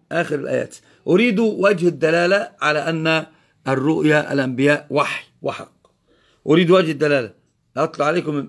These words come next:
الآية مرة ثانية. "فبشرناه بغلام حليم فلما بلغ معه السعي قال: يا بني إني أرى في المنام أني أذبحك فانظر ماذا ترى". قال: "يا أبت افعل ما تؤمر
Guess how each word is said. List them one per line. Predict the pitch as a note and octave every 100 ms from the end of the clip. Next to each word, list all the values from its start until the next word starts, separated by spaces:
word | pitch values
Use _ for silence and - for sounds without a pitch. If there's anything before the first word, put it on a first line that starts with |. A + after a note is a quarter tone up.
| -
الآية | C3+ E3 D#3+ D3 D3 _ _ -
مرة | D#3+ D#3
ثانية. | D3 E3+ G#3+ G3 - _ _
"فبشرناه | D#3 D#3 D#3+ F3 F#3+ F3+
بغلام | D3+ D#3 E3 D3
حليم | - C3 F#3+ A#3 - _ _ _
فلما | E3 G3 G3
بلغ | F3 F3 D#3+
معه | E3 C#3
السعي | - D3+ C#3+
قال: | C3+ D#3
يا | C#3+
بني | C#3 D3 D3 D3
إني | D3 C#3+
أرى | E3+ E3
في | C#3
المنام | C3+ D3 C#3
أني | C#3+ D3 C3+
أذبحك | B2 D#3 F3+ F3 - _ _ _ _ _ _
فانظر | F3+ F3+ E3
ماذا | D3+ C#3
ترى". | C3+ E3+ F#3+ F#3+
قال: | F3 D#3
"يا | C#3+
أبت | C#3
افعل | C3+ C3+
ما | B2+
تؤمر | F#3 F#3+